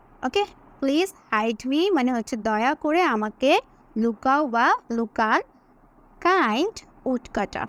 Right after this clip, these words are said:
মানে হচ্ছে দয়ালু, দয়ালু কাঠুরিয়া,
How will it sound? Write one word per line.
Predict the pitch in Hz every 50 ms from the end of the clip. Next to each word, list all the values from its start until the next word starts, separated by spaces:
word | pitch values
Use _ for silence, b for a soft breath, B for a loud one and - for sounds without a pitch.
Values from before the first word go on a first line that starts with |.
| - -
মানে | 233 226 240 262
হচ্ছে | 262 247 - - 302 269
দয়ালু, | 214 220 226 220 214 214 220 220 220 220 240 294 370 453 605 605 - - - - - - - - - - - - - - - - - -
দয়ালু | 226 214 214 233 233 240 247 269 302 320 269 214 208 214 262 359 - - _ _ _ _ _ _ -
কাঠুরিয়া, | - 247 240 - - - 294 262 214 196 226 - -